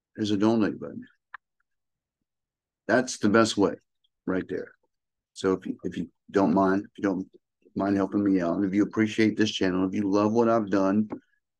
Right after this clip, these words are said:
and, uh, have been doing on this channel for years, since two thousand nine, you guys, uh, this is all I've done right here, other than school. And, um, it's all I got. <laughs>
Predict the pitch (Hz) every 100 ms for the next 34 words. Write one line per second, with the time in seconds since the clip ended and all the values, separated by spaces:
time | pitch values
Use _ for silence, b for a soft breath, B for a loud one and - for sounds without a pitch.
0 | - 101 98 98 98 98 98 90 78 101
1 | 95 110 101 101 95 101 104 98 101 101
2 | 107 98 104 107 107 101 107 113 117 117
3 | - _ _ _ _ _ _ _ _ _
4 | - 107 117 123 127 127 117 120 120 104
5 | 98 98 92 95 - - _ _ 95 90
6 | 90 98 95 95 101 101 92 90 73 -
7 | _ _ _ _ _ 98 95 92 90 -
8 | _ - - - 101 - 117 117 110 98
9 | - 117 101 - _ _ _ _ _ -
10 | _ _ - 98 98 95 95 95 95 95
11 | 95 90 - _ _ _ - - 107 107
12 | 98 123 120 - _ _ _ _ _ _
13 | _ _ - - - - - _ - -
14 | -